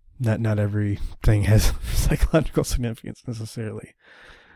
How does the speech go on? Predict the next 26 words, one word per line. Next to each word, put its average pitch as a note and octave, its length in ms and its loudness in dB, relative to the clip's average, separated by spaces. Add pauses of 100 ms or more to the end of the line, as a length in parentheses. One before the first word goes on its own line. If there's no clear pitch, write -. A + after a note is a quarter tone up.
(600)
I D3+ 40 4
mean, D3 180 8
they're D3+ 160 8
aging C#3 240 6
hippie B2 320 4
liberal A2+ 340 0
boomers, G2+ 400 -2
right? G#2 160 -2
So G#2 120 -8
they're G#2 100 -2
just G2+ 160 -8
trying G2+ 200 -4
to G2+ 100 -8
show, G2+ 240 -6
like, G2 180 -4
this G#2 160 -6
class G2 320 -6
conflict G2 460 -8
going G2 240 -6
on. F#2+ 280 -8
I, A2+ 220 -4
I A2+ 40 0
just G#2+ 240 -4
like G#2+ 120 -4
the - 60 -10
massage, G2 680 -4